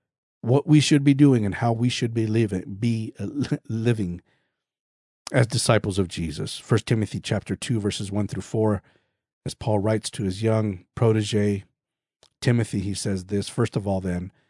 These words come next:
I urge that supplications, prayers, intercessions, and thanksgivings be made for all people." Then he says in verse two, "For kings and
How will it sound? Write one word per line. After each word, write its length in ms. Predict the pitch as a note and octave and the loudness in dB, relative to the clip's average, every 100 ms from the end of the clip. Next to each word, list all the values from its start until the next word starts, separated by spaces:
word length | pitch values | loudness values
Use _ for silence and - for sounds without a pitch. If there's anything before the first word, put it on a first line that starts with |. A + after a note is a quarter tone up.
| _ _ _ _ _ | _ _ _ _ _
I 160 | - A#2+ - | 2 4 6
urge 340 | C3+ C#3+ C#3 | 8 8 6
that 160 | - - | 0 0
supplications, 680 | - B2+ B2 C3 A#2+ A#2+ G#2+ | 0 0 0 0 0 -2 -4
prayers, 400 | - A2+ A#2 A2 | -4 0 0 0
intercessions, 640 | A2+ G#2 A#2 - A2 G2+ | -2 0 -2 -2 -4 -4
and 160 | G2 - | -4 -2
thanksgivings 580 | A2+ - - G#2+ G#2+ | -4 -4 -4 -2 -2
be 140 | G#2 A2 | -2 -2
made 200 | A2 G#2+ | 0 2
for 140 | C#3+ - | 2 4
all 320 | C#3 D3 D3+ | 4 6 4
people." 480 | B2+ A2 F#2+ E2+ - _ _ _ _ _ | 4 0 -2 -6 -10 _ _ _ _ _
Then 100 | A2+ | 2
he 80 | A#2 | 2
says 220 | A#2 B2 | 2 2
in 40 | A#2+ | 4
verse 280 | A#2 - - | 2 2 0
two, 300 | C3 G2 - _ _ _ _ _ | 2 2 0 _ _ _ _ _
"For 140 | - | -6
kings 720 | G2 - D#3 E3 E3+ E3 C#3 - | -6 0 2 4 4 4 2 0
and 160 | - | 0